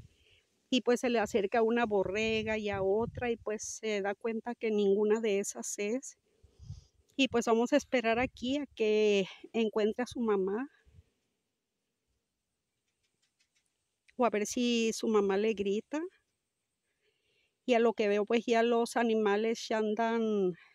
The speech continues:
los, ah, tábanos, yo les digo tábanos,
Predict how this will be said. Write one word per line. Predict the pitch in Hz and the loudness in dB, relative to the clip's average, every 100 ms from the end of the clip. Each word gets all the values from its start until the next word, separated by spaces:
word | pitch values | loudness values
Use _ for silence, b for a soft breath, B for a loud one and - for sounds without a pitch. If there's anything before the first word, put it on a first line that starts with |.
| b - | b -4
los, | 247 226 220 208 196 180 175 - 220 | 0 2 2 2 2 2 0 -4 -6
ah, | 220 - | -6 -4
tábanos, | 190 190 226 269 302 - | -8 -6 -4 -4 -4 -6
yo | 214 214 220 | -4 -2 -2
les | 220 - | -4 -8
digo | 226 233 | -8 -8
tábanos, | - 196 214 233 233 240 - - - | -6 -4 -4 -4 -6 -12 -18 -20 -20